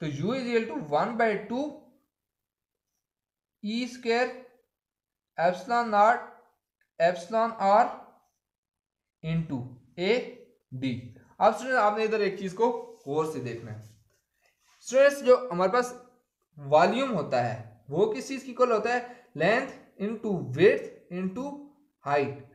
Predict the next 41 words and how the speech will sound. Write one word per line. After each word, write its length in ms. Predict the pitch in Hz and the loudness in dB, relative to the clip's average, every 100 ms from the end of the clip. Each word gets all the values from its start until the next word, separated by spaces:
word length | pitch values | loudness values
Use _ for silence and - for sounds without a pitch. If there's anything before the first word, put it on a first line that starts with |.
| _ _ 175 | _ _ -2
और 120 | 165 | 2
length 400 | 156 208 262 - | 4 4 2 -4
into 300 | 240 233 208 | -8 -4 2
width 240 | 190 285 320 | 4 4 2
अगर 160 | 233 | -2
सिर्फ 320 | 220 202 202 165 | 0 2 2 2
हो 440 | 202 214 - - | 0 0 -8 -10
तो 60 | 160 | -6
ये 220 | 156 208 | 2 2
किस 200 | 226 247 | 2 -2
चीज 140 | 247 233 | -6 -8
की 120 | 233 | -4
equal 200 | 240 208 | 0 0
होता 180 | 190 247 | 2 0
है? 360 | 254 - - _ | -2 -8 -20 _
Area 340 | 208 226 269 269 | 6 8 8 4
के। 160 | 233 208 - - _ - | 2 -2 -4 -16 _ 0
अब 120 | 220 | 2
अगर 360 | 233 269 - - | 4 4 4 4
area 400 | 233 247 262 285 285 - | 6 6 4 4 4 0
into 280 | 254 262 262 | -4 -6 -4
some 200 | 254 247 | -2 0
displacement 640 | 226 - 220 226 233 247 165 | -4 -4 -2 -2 -2 -4 -2
D 100 | 220 254 | 2 4
है 140 | 160 127 - - _ - | 4 2 -2 -14 _ 2
तो 60 | |
it 180 | 220 214 | 4 4
means 460 | 185 175 226 294 - - - | 4 2 2 -2 -6 -14 -6
कि 80 | 208 | -2
ये 220 | 185 160 | 0 4
हमारे 220 | 220 220 | 4 6
पास 480 | 214 247 254 - - - - | 4 4 2 0 -12 -4 4
A 120 | 226 247 | 6 4
into 220 | 233 233 | -2 0
अगर 200 | 220 208 | 2 4
for 140 | 208 185 | 2 0
example 300 | 170 170 - - - | 0 0 -2 -4 -4
height 240 | 151 180 214 | 2 2 4
आपकी 340 | 196 190 165 | 2 2 -4
D 180 | 170 | 0
हो 100 | 196 | 0